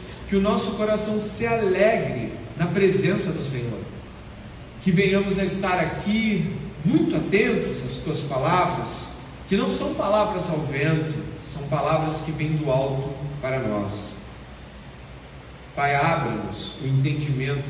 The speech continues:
para as Escrituras por meio do poder do Espírito Santo, que em nome de Jesus não estejamos aqui, Pai,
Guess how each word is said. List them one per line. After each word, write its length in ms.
para 100
as 80
Escrituras 960
por 120
meio 360
do 160
poder 280
do 60
Espírito 500
Santo, 600
que 80
em 120
nome 260
de 120
Jesus 800
não 120
estejamos 640
aqui, 420
Pai, 480